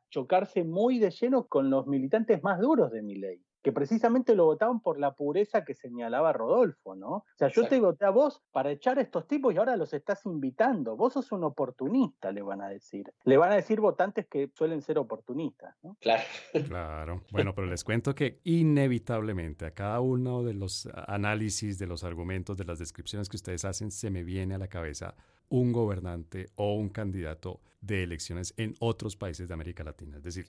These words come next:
Speaker 3: este habla con un perro muerto, les cuento. Hay un presidente que habla con un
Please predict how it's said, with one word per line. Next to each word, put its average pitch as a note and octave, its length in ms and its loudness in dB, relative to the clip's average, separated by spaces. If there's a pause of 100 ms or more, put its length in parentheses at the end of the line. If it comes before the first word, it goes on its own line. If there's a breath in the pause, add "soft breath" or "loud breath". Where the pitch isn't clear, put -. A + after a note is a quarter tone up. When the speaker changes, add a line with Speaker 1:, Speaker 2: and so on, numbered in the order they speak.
(160)
Speaker 3:
este B2 280 2
habla C3+ 200 4
con B2 140 0
un G2+ 80 0
perro B2 220 2
muerto, C#3 260 2
les G#2 160 -2
cuento. B2 420 0
Hay G#2+ 140 -2
un B2 140 2
presidente B2+ 760 -2
que G2+ 180 -4
habla F#2+ 320 -4
con A2+ 280 -2
un A2+ 240 -2